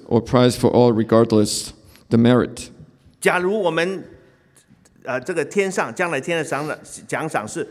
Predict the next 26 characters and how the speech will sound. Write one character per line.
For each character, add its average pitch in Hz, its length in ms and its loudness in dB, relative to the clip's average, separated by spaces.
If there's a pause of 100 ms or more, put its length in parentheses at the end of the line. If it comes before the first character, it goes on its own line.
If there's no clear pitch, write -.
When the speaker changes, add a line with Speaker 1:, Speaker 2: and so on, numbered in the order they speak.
Speaker 2:
赏 120 260 -6
罚 117 160 -4
不 156 140 -8
分， 160 280 -6 (220)
好 131 320 -2
人 135 260 -4
坏 170 280 0
人 120 240 -4
通 185 180 0
通 190 140 0
有 156 160 0
奖， 95 240 -6 (720)
那 254 120 2
这 262 140 -4
说 247 200 2
明 202 180 -2
我 151 120 2
们 143 100 -2
的 151 80 -2
神 135 440 -4
不 123 160 -6
是 156 160 -6
公 139 280 -6
义 139 160 -8
的， 87 240 -12 (220)
不， 143 100 -16